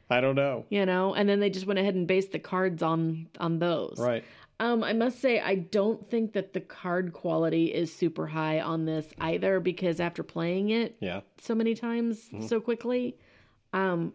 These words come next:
Speaker 2: my cards felt a little sticky.
Speaker 1: Right.
Speaker 2: Not sticky, just tacky.
Speaker 1: Right, the finish is starting to kinda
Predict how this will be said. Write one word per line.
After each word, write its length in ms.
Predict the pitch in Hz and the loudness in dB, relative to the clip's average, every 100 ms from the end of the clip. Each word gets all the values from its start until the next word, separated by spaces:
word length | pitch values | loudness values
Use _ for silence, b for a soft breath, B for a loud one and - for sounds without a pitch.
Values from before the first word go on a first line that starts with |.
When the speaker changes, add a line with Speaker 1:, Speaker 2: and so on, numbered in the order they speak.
| - | -6
Speaker 2:
my 100 | 240 | -6
cards 380 | - 320 311 - | -4 -4 -4 -6
felt 260 | 254 262 | -6 -4
a 20 | |
little 240 | 269 277 202 | -2 -2 -4
sticky. 760 | - - 285 - 160 117 - _ _ _ _ | -8 -10 -10 -4 -4 -4 -8 _ _ _ _
Speaker 1:
Right. 200 | 101 92 | -4 -2
Speaker 2:
Not 180 | 339 - | -2 -4
sticky, 440 | - - 262 175 165 | -6 -4 -2 0 0
just 220 | 262 - | -2 -4
tacky. 600 | - 214 - - - - | -2 -2 -2 -8 -8 -2
Speaker 1:
Right, 160 | 127 - | -2 -2
the 80 | |
finish 380 | - 147 131 - | -4 -2 -2 -4
is 80 | 101 | -8
starting 300 | - 95 90 | -6 -6 -6
to 80 | 90 | -8
kinda 320 | 101 85 | -6 -6